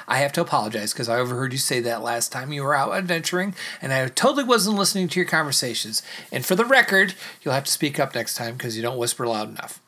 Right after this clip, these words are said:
But those turtles, scary, scary, scary. You know Scroll Sage Nola? The, "Oh, a turtle made it to the water, right?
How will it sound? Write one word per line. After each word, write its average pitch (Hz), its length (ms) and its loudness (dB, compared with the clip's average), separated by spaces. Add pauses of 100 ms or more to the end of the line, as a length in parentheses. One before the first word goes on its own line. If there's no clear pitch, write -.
(200)
But 117 160 -4
those 175 240 2
turtles, 143 560 4 (420)
scary, 135 920 2
scary, 123 600 0
scary. 110 560 -2 (480)
You 139 80 -10
know 147 160 2
Scroll 156 340 2
Sage 156 380 0
Nola? 156 500 0 (600)
The, 139 260 0 (380)
"Oh, 180 560 4 (320)
a 185 80 4
turtle 240 500 4
made 214 240 2
it 220 120 0
to 208 100 -2
the 226 100 2
water, 214 500 2
right? 170 380 0